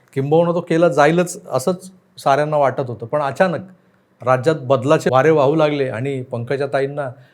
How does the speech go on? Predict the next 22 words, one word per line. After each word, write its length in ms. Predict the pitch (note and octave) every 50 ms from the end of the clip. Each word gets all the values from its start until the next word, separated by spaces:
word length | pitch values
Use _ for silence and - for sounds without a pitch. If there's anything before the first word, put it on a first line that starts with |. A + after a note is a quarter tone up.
| _ _ _ -
बहुजन 380 | A#2+ B2 C3+ C#3 D#3 D#3+ D#3+
समाजाचा 500 | D3+ - C#3 C3 C#3 C#3 C3+ C#3+ C3+ E3
किंवा 320 | D#3+ D#3 E3 D#3 D#3+ F3+ F#3 -
ओबीसींचा 500 | C#3+ C3+ C#3 D3 C#3 D#3 D3+ C#3+ D#3 D3
चेहरा 320 | - - C3+ C3 C3 C#3+
म्हणून 280 | C#3+ C#3+ D3 D3 E3 F#3 F#3 _ - - _ _ _ -
राज्याच्या 540 | A2+ B2 C3+ C3 B2+ E3 E3+ E3 F#3 F3+
राजकारणात 600 | D#3+ D3 C3 C3 D3 D3 C#3+ D3+ D3 D3+ D3+ D3+
आणण्यासाठी 600 | B2+ B2+ A#2+ B2+ C#3 D3 B2+ - C#3 A#2+ G#2+ G#2+ F#2+ - _ _ _ _ _ _ _ _
विधान 260 | B2+ B2 C#3+ D#3 D#3+
परिषदेची 580 | D#3 D#3+ D#3 C#3+ C#3 - D#3 C#3 D3+ C3+ - D#3
उमेदवारी 440 | C3+ B2+ C3 B2+ A#2+ B2+ A#2+ A#2 A2+
दिली 180 | G#2+ A2 G#2+
गेली. 260 | G#2+ G2+ G2 F2+ F#2 _ _ _ _ _ _ _ _ _ _ _ _ _ _ _ _ _ _ _ _ _
हा 60 | D#3+
भाजपने 480 | D#3+ D3+ C#3+ D3+ D3+ E3 G3+ G3+ G#3 A3+
खेळलेला 380 | - - F#3 F#3 F#3+ G3+ G3+ G3+
एक 80 | F3+
नवा 260 | F3 E3 D#3+ E3 F3+
डाव 340 | F3 C#3+ A#2+ C#3 D#3+ E3+ E3+
असू 160 | D3 - E3
शकतो, 320 | B2+ B2 A2+ - - -